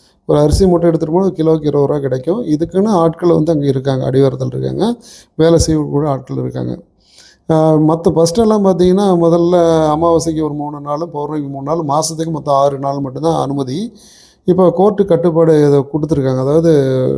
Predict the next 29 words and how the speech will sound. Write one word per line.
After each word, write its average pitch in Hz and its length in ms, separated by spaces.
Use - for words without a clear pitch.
மழை 185 320
இல்லாத 190 280
டைம்ல 165 200
மட்டும் 160 440
போகக்கூடாது, 143 800
மழை 160 260
இருக்கிற 151 220
டைம்ல 147 160
மட்டும் 151 260
போகக்கூடாதுங்க. 131 720
மத்த 160 240
நாள் 180 120
எனி 165 240
டைம் 170 160
எப்போ 147 260
வேணா 156 160
போய்க்கலாம் 135 340
சொன்னாங்காட்டி 131 800
நிறைய 139 420
மக்கள் 135 260
வந்து 135 160
கொஞ்சம் 147 240
கூட்டம் 190 260
கம்மியா 180 360
இருக்கு, 127 340
எல்லா 165 260
நாளும் 170 280
போட்டுக்கு 139 340
போறால. 131 460